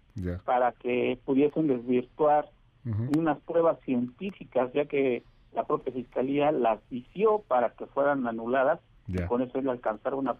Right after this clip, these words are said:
Speaker 2: una prueba, una, una sentencia más baja. Mas, sin embargo, pues, se ha
Speaker 1: Ujú.
Speaker 2: apelado, se han, se han hecho diversos, eh, otros medios probatorios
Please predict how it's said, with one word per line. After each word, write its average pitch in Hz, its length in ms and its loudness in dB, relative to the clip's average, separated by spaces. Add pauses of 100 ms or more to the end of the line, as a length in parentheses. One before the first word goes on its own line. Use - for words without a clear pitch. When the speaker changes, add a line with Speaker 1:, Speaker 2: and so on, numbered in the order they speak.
(120)
Speaker 2:
una 131 240 -4
prueba, 123 480 0 (140)
una, 139 260 0 (100)
una 151 200 0
sentencia 135 420 -4
más 131 220 0
baja. 123 320 -2 (280)
Mas, 104 140 -6
sin 120 160 -2
embargo, 131 480 0
pues, - 160 -12
se - 80 0
ha 135 40 4
Speaker 1:
Ujú. 131 160 -4
Speaker 2:
apelado, 127 500 2
se 135 80 0
han, 127 220 -2 (100)
se 127 60 -4
han 135 360 -4 (340)
hecho 123 300 -2
diversos, 120 460 -2 (280)
eh, 113 340 -2 (120)
otros 131 300 -4
medios 135 280 2
probatorios 123 640 0